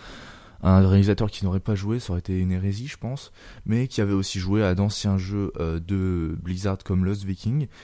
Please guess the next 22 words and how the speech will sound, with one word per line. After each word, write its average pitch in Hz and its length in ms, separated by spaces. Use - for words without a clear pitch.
et 127 140
aussi, 117 480
euh, 101 340
un, 104 340
un 98 140
autre 113 220
M 98 80
M 92 160
O, 113 120
donc 98 220
Ultima 95 340
Online, 95 320
un 95 120
des 95 80
premiers 95 300
M 90 100
M 92 140
O 95 100
qui 95 140
est 92 40
sorti. - 360
Donc, 139 180